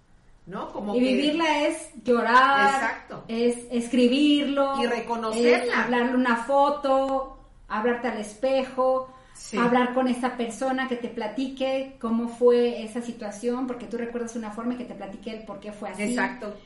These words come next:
Speaker 2: O ella.
Speaker 1: Sí.
Speaker 2: Este, eso es vivirla.
Speaker 1: Sí.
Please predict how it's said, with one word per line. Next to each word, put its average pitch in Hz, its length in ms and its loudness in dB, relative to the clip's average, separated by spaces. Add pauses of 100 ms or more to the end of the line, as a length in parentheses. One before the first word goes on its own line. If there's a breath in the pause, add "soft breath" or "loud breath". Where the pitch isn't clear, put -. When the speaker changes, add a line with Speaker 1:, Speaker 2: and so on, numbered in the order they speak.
(180 loud breath)
Speaker 2:
O 190 120 -10
ella. 233 480 -2
Speaker 1:
Sí. 208 360 -12
Speaker 2:
Este, 180 840 -8
eso 294 300 -2
es 311 200 2
vivirla. 190 460 -4
Speaker 1:
Sí. 185 400 -8